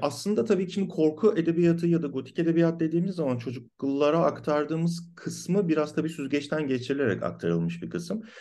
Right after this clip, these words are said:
Ee, hani böyle ebeveynler falan ya da öğretmenler biraz korkuyorlar <laughs> bunlardan.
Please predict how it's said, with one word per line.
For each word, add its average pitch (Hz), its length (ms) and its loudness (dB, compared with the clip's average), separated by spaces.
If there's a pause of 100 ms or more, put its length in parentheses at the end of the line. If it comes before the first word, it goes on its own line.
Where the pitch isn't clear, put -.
(240)
Ee, 107 60 0
hani 117 360 2
böyle 120 500 2 (140)
ebeveynler 120 560 4
falan 117 280 4
ya 110 120 0
da 107 40 -2
öğretmenler 113 520 0
biraz 113 240 0
korkuyorlar 120 580 0
<laughs> 117 60 0
bunlardan. 113 580 -4